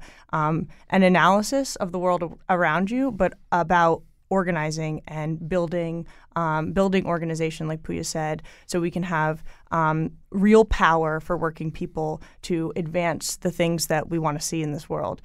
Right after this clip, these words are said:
Um, you know, we, people really know viscerally that individually they have no power. I mean, take, take the workplace. If you are in a non-union workplace, you are in a completely undemocratic situation for eight hours of the day.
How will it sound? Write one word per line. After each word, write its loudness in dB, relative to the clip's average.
Um, 0
you 4
know, 4
we, 0
people 4
really 4
know 4
viscerally -2
that 0
individually -2
they -2
have 0
no 0
power. -2
I -2
mean, 0
take, -6
take -4
the 2
workplace. -2
If -8
you 2
are 2
in 2
a 2
non-union -2
workplace, -4
you 0
are 4
in 2
a -2
completely -2
undemocratic -4
situation 0
for -4
eight 2
hours 2
of -10
the -2
day. -2